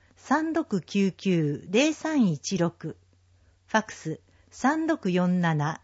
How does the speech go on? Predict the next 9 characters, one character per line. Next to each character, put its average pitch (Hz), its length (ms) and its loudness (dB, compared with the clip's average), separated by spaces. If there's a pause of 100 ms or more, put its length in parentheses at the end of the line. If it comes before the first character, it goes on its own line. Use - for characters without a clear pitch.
四 277 300 0
九 277 320 2
一 180 300 -2
八。 156 440 -6 (800)
な 208 240 2
お、 170 200 -4 (320)
オ 311 140 2
イ 311 160 2
ル、 180 260 0